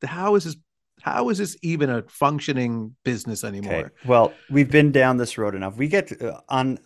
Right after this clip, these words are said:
Speaker 2: occasion, we'll get emails like, "You guys gotta stop talking about Tim's." We're now, um,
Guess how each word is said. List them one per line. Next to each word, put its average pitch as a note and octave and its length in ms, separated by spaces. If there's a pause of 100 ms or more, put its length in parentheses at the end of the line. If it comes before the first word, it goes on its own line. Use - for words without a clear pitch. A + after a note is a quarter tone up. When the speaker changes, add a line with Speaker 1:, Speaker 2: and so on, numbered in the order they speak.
Speaker 2:
occasion, D3 680
we'll A2 120
get G#2+ 160
emails G#2 500
like, G2+ 300 (200)
"You - 60
guys D#3+ 180
gotta D3+ 160
stop A2+ 280
talking G2 260
about F2 160
Tim's." E2+ 380 (260)
We're B2+ 140
now, B2 420
um, G2+ 380